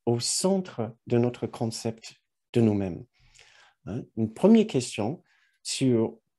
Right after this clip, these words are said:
comment est-ce, qu'est-ce que, qu'est-ce que nous sommes en, en,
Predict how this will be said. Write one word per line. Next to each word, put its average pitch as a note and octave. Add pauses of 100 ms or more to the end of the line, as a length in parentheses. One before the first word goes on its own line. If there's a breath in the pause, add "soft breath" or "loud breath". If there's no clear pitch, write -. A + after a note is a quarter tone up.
(1080)
comment G3+
est-ce, - (260)
qu'est-ce F3+
que, D#3+
qu'est-ce D#3
que -
nous C3+
sommes C3
en, A#2
en, A#2